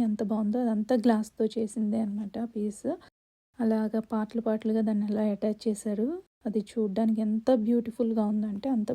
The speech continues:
బ్యూటిఫుల్‌గా ఉంది అది. మనం తాగడానికి వాడేటువంటి గ్లాస్‌వేర్ ఉంటది కదా,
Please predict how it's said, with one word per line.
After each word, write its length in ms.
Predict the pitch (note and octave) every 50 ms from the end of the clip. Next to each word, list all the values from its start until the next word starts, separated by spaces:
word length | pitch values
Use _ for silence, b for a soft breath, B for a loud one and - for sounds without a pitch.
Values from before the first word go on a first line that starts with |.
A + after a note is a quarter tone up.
| G3+
బ్యూటిఫుల్‌గా 520 | G3 G#3 A3 A3 - - A#3 G#3+ G#3+ G#3+ G#3+ G#3+
ఉంది 160 | G#3 G#3 G#3+
అది. 180 | A3 A3 - B3+ - - _ _ _ -
మనం 240 | B3 B3 B3 B3 B3 A#3+ A#3+ A#3
తాగడానికి 560 | - B3 A#3 A3 A3 A3 A#3 A#3 A3+ A3+ -
వాడేటువంటి 540 | A3+ A3+ A3+ G#3+ A3+ A3+ - A#3+ A3 G#3+ A#3 A#3
గ్లాస్‌వేర్ 540 | G#3 A3+ A3 G#3+ A3 G#3+ - - A#3 A#3 A#3+
ఉంటది 300 | A3+ G#3+ G#3+ A3+ A3 G#3+
కదా, 240 | G#3 G#3 G#3 B3 D#4